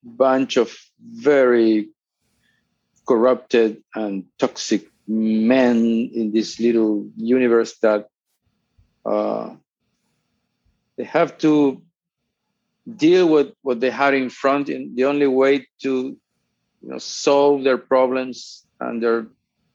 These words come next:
conflicts is through violence. They don't know another language, that violence and ultra violence.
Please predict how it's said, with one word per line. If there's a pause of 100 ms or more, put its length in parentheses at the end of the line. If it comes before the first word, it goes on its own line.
(720)
conflicts
is (100)
through
violence.
They
don't
know
another
language, (160)
that (300)
violence
and (240)
ultra
violence.